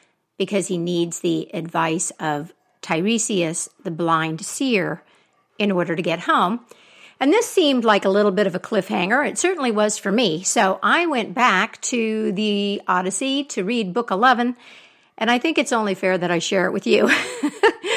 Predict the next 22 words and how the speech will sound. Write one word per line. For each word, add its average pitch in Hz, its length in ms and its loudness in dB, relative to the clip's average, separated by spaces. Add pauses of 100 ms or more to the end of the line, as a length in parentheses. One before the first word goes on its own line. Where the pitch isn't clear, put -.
(540)
So 214 800 4
a 220 160 0
little 277 160 4
bit 277 180 2
more 226 600 2 (180)
about 202 360 2
Book 233 180 -2
ten 214 360 0
to - 120 -6
refresh 196 480 0
your 233 80 -2
memory. 180 460 -2 (1300)
Odysseus 262 640 0
and 269 100 2
his 277 220 0
men 202 400 0 (500)
are 202 240 6
reduced 233 720 0
to 220 220 0
only 208 380 2
one 202 600 2
ship - 480 -4